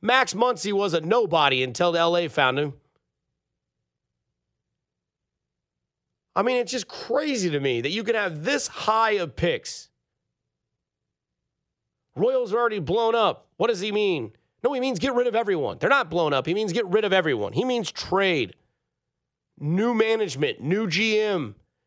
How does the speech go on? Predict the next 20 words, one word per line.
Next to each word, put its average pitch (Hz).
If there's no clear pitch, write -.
new 196
bench 220
coach, 156
new 185
players. 202
It's 208
not 196
working. 143
Ryan 208
O'Hearn 240
looks 185
like 196
he's 202
having 220
a 185
ton 220
of 220
fun 226
in 190
Baltimore. 151